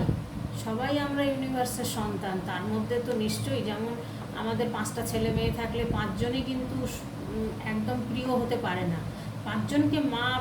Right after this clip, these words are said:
বাবা সমান ভালোবাসে, তাদের প্রতি সমান ফিলিংস থাকে, কিন্তু প্রত্যেকটা সন্তান কি ভালো হয়?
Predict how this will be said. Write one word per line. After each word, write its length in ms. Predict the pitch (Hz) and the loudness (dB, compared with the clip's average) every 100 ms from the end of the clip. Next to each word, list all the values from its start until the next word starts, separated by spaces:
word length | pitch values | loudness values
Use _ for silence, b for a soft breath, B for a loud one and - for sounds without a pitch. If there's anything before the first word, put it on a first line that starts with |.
| 240 | 2
বাবা 360 | 226 240 240 240 - - - - | 2 4 2 0 -4 -6 -6 -2
সমান 340 | 254 294 320 | 2 4 4
ভালোবাসে, 560 | 277 214 190 175 170 156 - - - - - - | 2 2 2 4 2 2 -2 -6 -10 -10 -8 -6
তাদের 240 | 208 240 226 | -2 -2 -2
প্রতি 200 | 262 285 | -2 0
সমান 380 | 247 254 294 - | 0 2 4 4
ফিলিংস 340 | 226 254 269 - | 2 2 0 -2
থাকে, 220 | 202 175 175 | -4 -4 -4
কিন্তু 200 | 220 220 262 247 | -4 -4 -4 -4
প্রত্যেকটা 460 | 220 220 262 254 277 | -4 -4 -6 -6 -6
সন্তান 400 | 226 226 262 254 233 | -2 -2 -2 -2 0
কি 60 | |
ভালো 260 | 277 247 285 | 0 2 2
হয়? 280 | 285 330 | 4 2